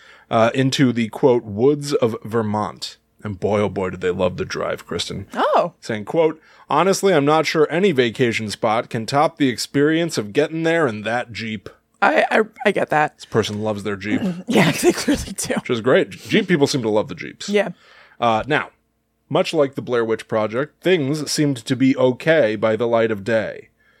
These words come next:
Speaker 1: But as the moon rose high,
Speaker 2: Mm-hmm.
Speaker 1: goblins came out to play.
Speaker 2: Oh, no.
Speaker 1: That's not what happens in Blair Witch. There are no <laughs> goblins, but you know what I mean.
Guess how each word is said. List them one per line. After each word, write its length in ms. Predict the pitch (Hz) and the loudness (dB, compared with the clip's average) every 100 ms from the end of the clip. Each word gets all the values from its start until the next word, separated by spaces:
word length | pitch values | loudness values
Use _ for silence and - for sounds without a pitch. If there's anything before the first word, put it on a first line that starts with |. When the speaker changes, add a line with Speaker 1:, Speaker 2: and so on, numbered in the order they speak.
| _ _ - | _ _ -4
Speaker 1:
But 100 | 113 | 2
as 220 | 117 107 | 2 2
the 80 | 117 | -4
moon 360 | 117 131 127 | -2 0 0
rose 340 | 117 117 113 107 | 2 2 2 2
high, 640 | 113 117 95 50 50 - _ _ - | 2 4 2 -2 -12 -18 _ _ -16
Speaker 2:
Mm-hmm. 640 | 160 156 156 160 - 160 | -12 -8 -6 -6 -6 -2
Speaker 1:
goblins 560 | 170 110 110 98 90 90 | 2 4 4 0 -8 -10
came 240 | - 98 | -4 -2
out 160 | 95 87 | -2 -6
to 60 | - | -10
play. 340 | - 95 87 | -6 -4 -2
Speaker 2:
Oh, 140 | - 139 | -2 -4
no. 460 | 143 151 147 - - _ | -4 -2 -2 -4 -8 _
Speaker 1:
That's 180 | - - | -8 -2
not 140 | 98 | -2
what 80 | 80 | 0
happens 280 | 82 82 85 | -2 -2 -10
in 120 | 87 | -12
Blair 200 | 90 - | -8 -8
Witch. 400 | - - - - | -8 -12 -16 -12
There 100 | - | -6
are 20 | 107 | -2
no 100 | 107 | 0
<laughs> 40 | |
goblins, 480 | 117 101 92 85 - | 2 2 0 -10 -10
but 180 | 110 107 | -2 2
you 60 | |
know 60 | 127 | 4
what 80 | 113 | 2
I 20 | |
mean. 380 | 101 104 - | 0 -4 -4